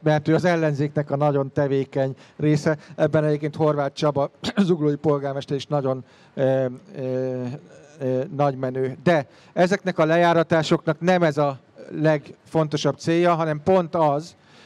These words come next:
hogy, ö, tisztességes, ö, ö, és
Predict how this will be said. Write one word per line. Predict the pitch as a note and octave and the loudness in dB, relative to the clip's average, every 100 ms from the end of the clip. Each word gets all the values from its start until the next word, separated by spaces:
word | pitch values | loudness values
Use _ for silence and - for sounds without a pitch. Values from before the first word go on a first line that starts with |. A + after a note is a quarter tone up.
| - _ | -20 _
hogy, | D#3+ D3+ D3+ D3 | 4 4 4 2
ö, | D#3 D3+ E3+ | 2 2 0
tisztességes, | - F#3+ - E3+ - D#3+ C#3+ C#3+ C3+ - - _ _ _ | 0 0 0 -2 0 0 0 -2 -2 -6 -10 _ _ _
ö, | - C#3+ C#3+ C#3 C#3+ C#3 D3 F#3 | -2 0 2 0 -2 -4 -14 -8
ö, | D3+ C#3 C3 C3+ C3+ - - - | -4 0 0 -2 -4 -8 -18 -6
és | D3 C#3+ - | -2 -2 -4